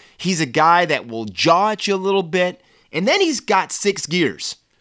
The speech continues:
Most of you have two when it comes to speed. Ronaldo's got six.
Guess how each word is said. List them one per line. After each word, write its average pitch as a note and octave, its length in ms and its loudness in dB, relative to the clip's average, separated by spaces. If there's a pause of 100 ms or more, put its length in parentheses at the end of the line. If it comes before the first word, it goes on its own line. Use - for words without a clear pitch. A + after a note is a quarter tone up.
(600)
Most A3 280 4
of F#3 100 2
you D#3+ 120 2
have C3+ 260 0
two F#2+ 400 -4 (460)
when C#3 160 -2
it B2+ 60 0
comes A2+ 280 -6
to G2+ 80 -10
speed. F2+ 420 -8 (360)
Ronaldo's C#4+ 380 2
got D#3 200 0
six. - 540 -8